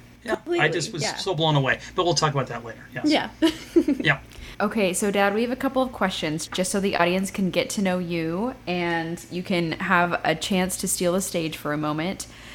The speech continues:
Speaker 3: So I am
Speaker 1: Sure.
Speaker 3: curious, when did you first start watching Star Trek? Like, in the very beginning?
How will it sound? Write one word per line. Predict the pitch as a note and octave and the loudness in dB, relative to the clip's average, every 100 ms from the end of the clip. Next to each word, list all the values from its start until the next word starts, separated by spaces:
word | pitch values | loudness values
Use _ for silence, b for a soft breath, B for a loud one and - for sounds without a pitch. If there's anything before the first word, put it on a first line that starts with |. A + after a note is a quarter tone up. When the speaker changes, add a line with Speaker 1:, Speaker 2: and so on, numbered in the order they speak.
| B | B
Speaker 3:
So | - - G#3 G3 - | -4 4 6 6 6
I | G3+ | 4
am | B3+ C4+ | 4 2
Speaker 1:
Sure. | - | 0
Speaker 3:
curious, | G3 F#3 F#3 F#3 - - | -2 2 4 2 -2 -4
when | F3+ G3 A3 C4 | 0 2 6 6
did | C4 B3+ | 4 2
you | C#4+ C#4 | 2 0
first | - - G3 G3 G3+ - - - - | -2 2 2 2 0 -4 -4 -8 -4
start | - - F#3 F3+ | -2 4 4 4
watching | F3+ E3 E3+ D3+ | 4 2 2 -4
Star | - C3 | 0 0
Trek? | - - C#3+ - | 0 -2 -4 0
Like, | D3+ C#3+ C3+ - | 2 2 0 -2
in | F3+ - | 0 2
the | F#3 | 0
very | E3+ D#3+ E3 E3 | 4 6 6 2
beginning? | E3 C3+ E2+ E2 D#3+ | 0 0 -2 -4 -6